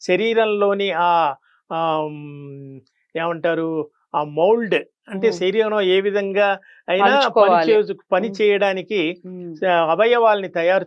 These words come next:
Speaker 1: చేసుకునేటువంటి ఒక ప్రక్రియని యోగా అంటారు.
Speaker 2: మ్మ్.
Speaker 1: కానీ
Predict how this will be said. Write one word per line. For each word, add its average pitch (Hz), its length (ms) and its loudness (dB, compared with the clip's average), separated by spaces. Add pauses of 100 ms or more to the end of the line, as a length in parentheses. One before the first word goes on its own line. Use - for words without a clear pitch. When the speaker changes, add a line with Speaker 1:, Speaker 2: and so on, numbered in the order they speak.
(100)
Speaker 1:
చేసుకునేటువంటి 156 760 -10
ఒక 127 260 -14
ప్రక్రియని 160 460 -10
యోగా 143 320 -8
అంటారు. 113 380 -12 (140)
Speaker 2:
మ్మ్. 175 340 -12 (180)
Speaker 1:
కానీ 160 580 -4